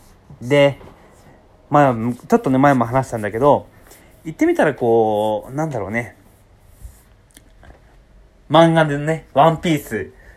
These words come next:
っていうね、感じなのかなと思ってて、ブラインドファーストって船に我々が乗っていて、で、じゃあブラインドファーストはどこへ向かっていくのか、ね、っていう話をね、したり、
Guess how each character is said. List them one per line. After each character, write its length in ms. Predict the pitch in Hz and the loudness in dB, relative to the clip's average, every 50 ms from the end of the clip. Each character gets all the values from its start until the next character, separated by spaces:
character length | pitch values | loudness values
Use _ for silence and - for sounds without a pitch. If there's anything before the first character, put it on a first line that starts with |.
| _ _ _ - _ - - - - - - - - - 151 | _ _ _ -20 _ -20 -20 -20 -18 -16 -16 -16 -16 -16 -16
っ 140 | 147 143 | -12 -6
て 140 | 151 170 165 165 | -2 0 0 2
い 220 | 160 156 156 156 | 2 0 0 0
う 20 | |
ね、 160 | 160 170 175 175 | 0 -2 -2 -2
感 240 | - - 156 156 | -4 -4 -4 -4
じ 80 | 147 147 | -2 0
な 80 | 170 160 | 0 0
の 80 | 147 | 0
か 80 | 131 127 | -2 -2
な 160 | 123 123 120 | -2 -2 -2
と 100 | - 113 | -2 -4
思 220 | 98 107 117 127 | -6 -6 -6 -8
っ 80 | 135 135 | -8 -8
て 140 | - 107 95 | -10 -14 -12
て、 320 | - 110 107 98 85 - - - - - - _ - | -8 -6 -6 -6 -6 -10 -16 -20 -20 -20 -20 _ -4
ブ 80 | 127 143 | 0 2
ラ 100 | 151 151 | 2 2
イ 20 | |
ン 40 | 151 | 0
ド 40 | 147 | 0
フ 80 | 151 | 0
ァ 40 | 185 | 0
ー 40 | - | 0
ス 40 | - | 0
ト 60 | 175 | -2
っ 60 | 170 | -2
て 80 | - 131 | -2 -6
船 260 | - - 226 233 214 | -4 -2 -2 -2 -2
に 200 | 170 127 107 92 | -2 -4 -6 -4
我 220 | 95 110 120 127 | -2 -2 0 0
々 220 | 127 127 131 131 131 | 0 -2 -2 0 2
が 220 | 135 135 123 - - - - - - - | 2 2 0 -2 -12 -20 -20 -18 -10 -6
乗 100 | 135 131 | -6 -6
っ 80 | 123 - | -6 -6
て 160 | - 135 131 | -4 -4 -4
い 80 | 120 | -4
て、 240 | - 135 131 120 - - - - - _ _ - | -4 -6 -6 -6 -8 -16 -20 -20 -20 _ _ -8
で、 240 | 123 123 120 117 - - - - - - | -6 -6 -6 -8 -12 -20 -20 -20 -8 -2
じ 100 | - 220 | 0 0
ゃ 100 | 240 165 | 2 0
あ 40 | |
ブ 120 | 107 110 135 | -2 -4 -6
ラ 80 | 170 | -4
イ 40 | 220 | -4
ン 40 | 254 | -4
ド 80 | 285 277 | -4 -2
フ 80 | 294 | -2
ァ 20 | 294 | -2
ー 20 | |
ス 60 | 285 - | -2 -4
ト 60 | 135 | -10
は 60 | 110 | -12
ど 140 | 104 135 190 | -8 -8 -8
こ 140 | - 339 302 | -4 -4 -4
へ 60 | 180 | -4
向 120 | 127 107 | -4 -8
か 140 | - - 117 | -10 -10 -12
っ 40 | - | -12
て 140 | - - 120 | -10 -12 -10
い 20 | |
く 100 | - 123 | -10 -10
の 100 | 113 104 | -10 -12
か、 240 | - - - - - _ _ _ _ _ _ _ _ _ _ - | -12 -14 -14 -16 -16 _ _ _ _ _ _ _ _ _ _ -16
ね、 280 | 117 120 123 107 - - _ _ _ _ _ _ _ | -14 -12 -12 -12 -14 -18 _ _ _ _ _ _ _
っ 20 | - | -6
て 80 | 196 | -2
い 100 | 202 196 | -2 0
う 60 | 185 | -2
話 360 | - 139 160 170 165 156 - 151 | -2 -4 -4 -6 -4 -2 -2 -2
を 100 | 127 104 | -2 -4
ね、 180 | 92 92 92 - _ _ _ _ _ | -6 -12 -16 -18 _ _ _ _ _
し 100 | - - | -20 -12
た 160 | - 139 139 | -8 -6 -4
り、 140 | 127 107 92 | -4 -6 -8